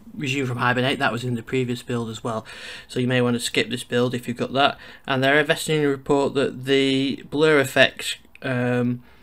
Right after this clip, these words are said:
on things like the start menu and notifications, uh, center may not look correct. It's hard to tell on this build because I'm running it on a virtual machine, so, um, they don't get the best effects anyway, but, um, I'm gonna try that on one of my other machines and see,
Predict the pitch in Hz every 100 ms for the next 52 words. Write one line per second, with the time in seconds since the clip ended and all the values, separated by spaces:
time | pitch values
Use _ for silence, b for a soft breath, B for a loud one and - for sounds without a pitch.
0 | b - - - - 120 131 123 120 127
1 | - 139 110 127 123 123 123 123 131 -
2 | - 135 127 127 120 - - 127 127 -
3 | 127 123 127 127 127 131 131 - 147 135
4 | 127 - B B B - 156 147 - 143
5 | 131 127 127 - 131 123 131 139 135 127
6 | 123 127 127 127 120 120 123 113 - 120
7 | 120 - 131 113 110 120 110 - B B
8 | B B 110 110 110 - - - - 127
9 | 131 120 - - 131 - 117 - - -
10 | 131 135 120 - 120 123 127 120 113 113
11 | B B B B 120 - - 120 117 117
12 | - - - - 127 120 110 120 113 -
13 | 113 117 113 113 117 113 110 - 117 113
14 | 127 117 - 139